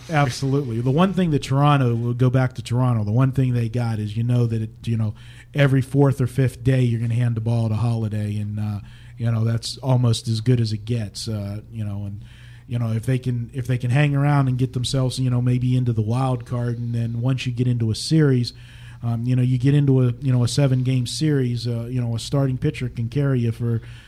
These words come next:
two of those games. Uh, you know, anything can happen, but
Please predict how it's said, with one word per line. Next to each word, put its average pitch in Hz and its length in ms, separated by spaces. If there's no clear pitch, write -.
two 165 240
of 123 60
those 117 240
games. 123 500
Uh, 123 320
you 135 120
know, 123 140
anything 131 380
can 123 160
happen, 120 420
but 110 180